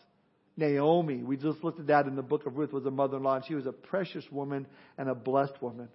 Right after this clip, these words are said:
So Jesus comes home to Peter's house. Peter was probably saying, "Hey, you guys are gonna be so blessed. This food's gonna be so awesome." And, and Peter walks into the house and he, and he sees his wife's face and, and, and he says, "What's the matter?" She says, "Oh, Mom's sick. She hasn't been able to get any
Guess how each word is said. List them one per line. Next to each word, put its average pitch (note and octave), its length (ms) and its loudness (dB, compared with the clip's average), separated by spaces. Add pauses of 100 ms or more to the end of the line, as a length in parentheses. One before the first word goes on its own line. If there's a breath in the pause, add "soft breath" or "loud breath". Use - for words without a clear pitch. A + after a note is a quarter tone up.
(1040 soft breath)
So F#3 80 6
Jesus G3+ 460 2
comes G3+ 260 4
home F#3+ 260 4
to E3 80 0
Peter's F#3 320 -2
house. E3+ 320 6
Peter F#3 160 2
was E3+ 120 2
probably F3 420 4
saying, D#3+ 200 2
"Hey, D3+ 100 -2
you D#3+ 120 -2
guys D#3 240 -2
are - 20 -8
gonna D3+ 160 -4
be C#3+ 160 -6
so D#3 140 2
blessed. D3+ 300 0
This D3+ 180 -10
food's D3 180 -2
gonna D3 200 -4
be C#3 200 -10
so D3 200 2
awesome." C#3+ 460 0
And, C#3 120 -2 (300 loud breath)
and D3 120 -4
Peter F3+ 200 4
walks E3 340 8
into D#3 100 -4
the D#3 120 2
house D3+ 280 4
and C#3+ 120 -2
he, C3+ 180 -2
and C#3+ 100 -4
he C3 100 -4 (120)
sees E3+ 200 -2
his C3 140 -10
wife's C#3+ 380 4
face D3 340 0
and, C3 160 -8
and, B2+ 200 -8 (320 loud breath)
and C#3 140 -2
he C#3 80 0
says, C3+ 180 -4
"What's F#3 180 4
the F#3+ 80 0
matter?" F3+ 420 6 (1120)
She C3+ 80 -8
says, A#2 100 -10
"Oh, C3 140 4
Mom's C3+ 300 2 (120)
sick. A#2+ 240 -4 (240)
She - 80 0
hasn't C3+ 260 0
been C3+ 180 -4
able C#3 260 0
to C3 80 -2
get C3 140 -4
any C3+ 200 -4